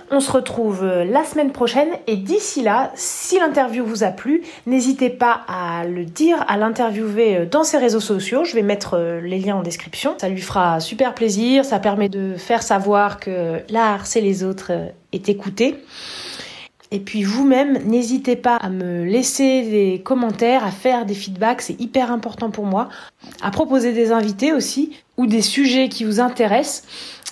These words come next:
Et puis je ferai mon possible pour, euh, pour vous répondre et échanger avec vous. Si vous êtes artiste et que vous avez envie de nous rejoindre, euh,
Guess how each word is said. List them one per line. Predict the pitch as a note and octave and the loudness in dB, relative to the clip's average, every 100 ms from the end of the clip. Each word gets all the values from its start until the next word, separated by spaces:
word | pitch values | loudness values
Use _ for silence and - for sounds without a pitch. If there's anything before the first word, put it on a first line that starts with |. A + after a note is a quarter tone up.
| - | -4
Et | A3 | -2
puis | - A3 A3 | -2 -4 -2
je | - | 0
ferai | B3+ | 0
mon | A#3+ | 0
possible | A3 G#3 - A#3+ G#3+ | 0 -2 -2 -2 -2
pour, | - G#3 G3 | -2 -4 -2
euh, | F3+ F3 F3 - - - | -2 -2 -6 -10 -18 -2
pour | A#3+ | 2
vous | B3+ | 4
répondre | C#4 A3+ A#3 C4+ | 4 4 2 2
et | A3 A3+ | 2 2
échanger | A3+ G#3+ | 2 0
avec | G#3+ F#3 E3 | 0 -2 -6
vous. | F3 - - - - - | -12 -18 -20 -20 -20 -12
Si | - C#4 | -2 2
vous | C4+ | 4
êtes | C4 C4 | 4 2
artiste | B3+ - D4 D4 | -2 0 0 2
et | A3 | 0
que | |
vous | G3+ A3+ G#3+ A3 | 2 0 2 2
avez | A3 | 4
envie | A#3 B3 | 2 2
de | A#3 | 4
nous | A3+ | 4
rejoindre, | G3 G#3+ G#3 A#3 A3+ F3+ F3+ | 4 2 2 2 2 -2 -2
euh, | F3+ E3+ D#3+ | 0 0 -4